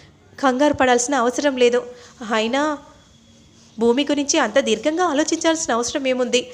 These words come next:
తను ఇష్టపడే వాళ్ళు" అని అనబోతూ ఉంటే, "ఏంటి నాన్న ఏమో అంటున్నావు?" "అంటే తనకిష్టమైన వాళ్ళు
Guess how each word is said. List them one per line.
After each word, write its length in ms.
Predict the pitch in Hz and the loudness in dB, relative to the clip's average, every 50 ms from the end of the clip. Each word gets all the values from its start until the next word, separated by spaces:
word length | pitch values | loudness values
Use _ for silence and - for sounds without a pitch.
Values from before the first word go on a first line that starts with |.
| - - - - - - - - _ | -18 -20 -20 -20 -20 -20 -20 -8 _
తను 160 | 247 233 247 247 214 | -2 0 0 2 0
ఇష్టపడే 420 | 208 - - 320 - 330 330 339 311 | 0 0 0 0 0 2 0 2 2
వాళ్ళు" 300 | 302 285 285 294 302 285 262 - - - - - - | 2 2 2 4 2 2 2 -2 -6 -14 -14 -8 -6
అని 160 | 247 254 262 247 | -4 -4 -4 -4
అనబోతూ 380 | 240 240 240 262 262 254 269 254 | -4 -4 -2 -2 -2 -2 -2 -2
ఉంటే, 260 | 247 233 226 254 247 247 - - - - - _ _ | -4 0 0 2 0 0 -2 -6 -14 -20 -20 _ _
"ఏంటి 300 | 240 226 240 240 240 269 | -2 0 0 0 0 -2
నాన్న 360 | 240 247 233 214 220 233 277 285 - - | -2 -2 -2 -2 -2 -2 -2 -4 -2 -2
ఏమో 200 | 254 247 240 247 | 0 0 0 -2
అంటున్నావు?" 440 | 226 214 220 226 240 233 240 254 277 277 - - - - - - - _ _ _ _ - - - - _ _ _ _ _ - | -6 -6 -4 -4 -4 -2 -2 -2 -2 -6 -10 -20 -20 -20 -20 -20 -20 _ _ _ _ -20 -20 -20 -20 _ _ _ _ _ 0
"అంటే 300 | 220 220 220 220 277 277 269 254 - - - - - _ | 0 0 2 2 2 2 2 0 -4 -8 -14 -20 -12 _
తనకిష్టమైన 760 | - 269 247 254 254 254 233 - - - 285 269 285 277 277 | -4 -2 -2 -2 -4 -4 -6 -2 0 2 2 2 2 2 2
వాళ్ళు 340 | 269 254 240 240 240 254 262 | 2 2 2 2 4 4 4